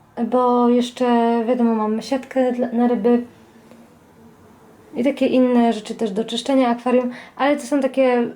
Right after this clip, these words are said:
najpotrzebniejsze, żeby w ogóle założyć zbiornik.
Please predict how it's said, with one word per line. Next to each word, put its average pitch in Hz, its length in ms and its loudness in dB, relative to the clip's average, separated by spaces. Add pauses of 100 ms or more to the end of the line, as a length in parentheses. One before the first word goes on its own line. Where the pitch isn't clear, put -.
(300)
najpotrzebniejsze, 247 1080 2
żeby 233 260 -2
w 220 60 -2
ogóle 226 280 0
założyć 214 580 0 (320)
zbiornik. 233 600 0